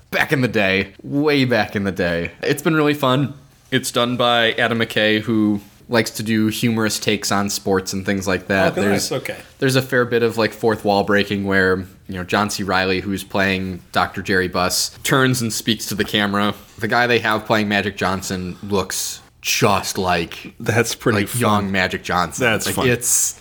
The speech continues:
Speaker 1: it's really uncanny. So
Speaker 2: It's pretty cool.
Speaker 1: it's been fun. They're about an hour long. They're two episodes in.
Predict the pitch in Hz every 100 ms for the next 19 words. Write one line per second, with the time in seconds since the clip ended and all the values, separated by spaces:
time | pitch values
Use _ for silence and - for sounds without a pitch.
0 | - 131 127 113 123 117 107 101 98 107
1 | 95 95 85 87 - - 104 98 95 92
2 | - - - - - - 98 - 214 330
3 | 175 165 202 - 127 123 120 117 117 110
4 | 110 123 135 135 131 127 120 - _ 113
5 | 104 104 104 123 110 - - 101 90 101
6 | 101 101 98